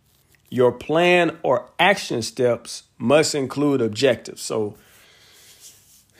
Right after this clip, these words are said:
so here, here's what, here's what I mean by that. And I'm gonna use, I'm gonna stick with my daughter. I'm, I'm gonna use her for an example. Um, and the reason why, and the reason why I wanna use her, because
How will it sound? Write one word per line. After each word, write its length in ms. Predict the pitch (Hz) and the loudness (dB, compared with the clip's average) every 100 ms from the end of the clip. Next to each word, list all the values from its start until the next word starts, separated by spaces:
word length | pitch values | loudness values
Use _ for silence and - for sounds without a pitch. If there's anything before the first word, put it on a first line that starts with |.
| - - - - | -20 -20 -20 -20
so 300 | - 180 139 | -4 2 2
here, 280 | 143 190 190 | 6 6 6
here's 500 | - 156 165 170 156 | 2 -4 0 2 2
what, 380 | 139 143 131 - _ - | 2 2 2 -6 _ -12
here's 320 | 147 156 131 | -4 -2 2
what 140 | 139 | 2
I 120 | 127 | 2
mean 520 | 120 131 127 120 104 110 _ | 2 0 0 -2 -6 -14 _
by 180 | 117 107 | -4 -2
that. 180 | 110 110 | 0 0
And 100 | 107 | 0
I'm 120 | 143 | 2
gonna 160 | 160 139 | 4 2
use, 520 | 131 131 131 120 - | 0 -2 -4 -6 -8
I'm 140 | 117 | -4
gonna 100 | 135 | -2
stick 260 | 143 - 123 | -2 -2 -2
with 120 | 120 | -2
my 140 | 113 113 | 0 0
daughter. 420 | 110 104 - - _ - | 2 0 -2 -14 _ -10
I'm, 240 | 110 117 | -6 -4
I'm 180 | 110 127 | -4 -4
gonna 60 | 120 | -2
use 260 | 117 117 | -2 -2
her 140 | 110 110 | -2 -4
for 220 | 113 113 | -2 -4
an 60 | 104 | -4
example. 600 | 98 113 110 - - - _ _ _ _ _ - | -4 -2 -2 -6 -16 -18 _ _ _ _ _ -12
Um, 540 | - 95 85 - - _ _ _ _ _ - | -6 -6 -6 -10 -14 _ _ _ _ _ -6
and 120 | 120 | -2
the 60 | 120 | 2
reason 240 | 156 156 | 2 4
why, 280 | 143 139 131 | 4 4 0
and 120 | 160 | -4
the 40 | 135 | 0
reason 220 | 160 160 | 2 4
why 60 | 147 | 2
I 40 | |
wanna 220 | 143 135 | 2 -2
use 260 | 131 131 120 | -4 -6 -2
her, 160 | 139 | -2
because 360 | 123 120 120 | -2 -4 -6